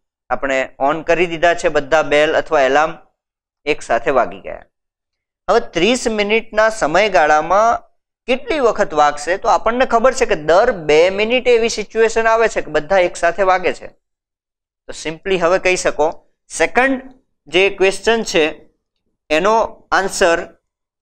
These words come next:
એટલે દર બે મિનિટે એકવાર વાગતો હોય તો ત્રીસ મિનિટની અંદર એ દર બે મિનિટે વાગે છે, એટલે ત્રીસ મિનિટની અંદર પંદર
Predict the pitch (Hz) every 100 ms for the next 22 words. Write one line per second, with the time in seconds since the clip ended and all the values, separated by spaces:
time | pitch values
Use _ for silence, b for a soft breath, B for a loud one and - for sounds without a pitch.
0 | _ 175 196 196 180 165 170 214 214 _
1 | _ _ 127 156 196 202 151 143 175 247
2 | 254 262 254 254 247 233 226 208 196 185
3 | 185 - 185 151 151 165 180 175 - -
4 | 175 220 233 - 170 139 143 175 220 226
5 | 202 202 196 - 185 180 147 151 170 -
6 | _ _ _ - 160 160 165 170 - _
7 | _ _ _ _ _ _ _ 131 147 151
8 | 143 170 214 208 202 190 196 185 175 185
9 | 185 190 190 196 - 139 147 147 - 180
10 | 196 180 175 180 180 180 185 - 175 190
11 | 185 170 185 196 _ _ _ _ - 160
12 | 180 185 220 247